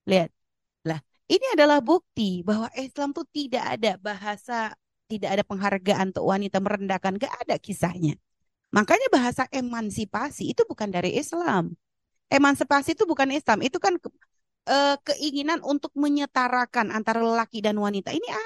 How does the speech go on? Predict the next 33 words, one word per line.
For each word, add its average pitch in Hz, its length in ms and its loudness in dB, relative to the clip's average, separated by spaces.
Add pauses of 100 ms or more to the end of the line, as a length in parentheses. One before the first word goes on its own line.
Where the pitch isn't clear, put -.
aneh. 180 320 -2 (520)
Nggak 427 160 0
bisa. 403 400 -6
Lelaki 302 320 0
dan 320 160 -4
wanita 302 360 -4
harus 294 200 -4
punya 302 320 0
tempat 294 320 -2
yang 311 160 -2
berbeda. 254 520 -2 (400)
Karena 294 200 2
itu 392 100 -4
keseimbangan 294 720 2
tuh 453 120 -4
memang 381 200 0
seperti 349 480 6
itu. - 160 -2 (500)
Kalau - 160 4
disetarakan 339 540 2 (200)
aneh 339 220 6
malahan. 294 480 2 (1000)
Kalau 285 160 4
semuanya 311 480 2
pengen 294 240 0
berada 277 320 2
di 269 120 2
depan, 262 360 2 (160)
ya 311 400 0
nggak 269 280 2
ada - 120 -2
kis-, - 320 -6
nggak 196 160 6